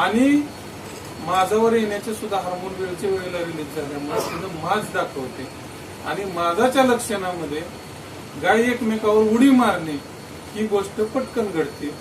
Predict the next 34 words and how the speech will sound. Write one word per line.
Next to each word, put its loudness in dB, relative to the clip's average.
आणि -10
ती 0
मुक्त 4
गोठ्यात 4
घडते -4
आणि -6
ती 2
लगेच 4
लक्षात -2
येते. -8
त्यामुळं -2
माज 2
वाया 0
जात -4
नाही. -6
डॉक्टरला -2
फोन -4
केले, -4
डॉक्टर -6
साहेब 0
आले, -2
सिमेंट 2
भरलं, 0
गाभण 0
राहण्याचं 0
प्रमाण 0
वाढतं. -6
हा -2
एक -2
साधा 0
सोपा 2
concept -10
आहे. -8
त्यानंतर 0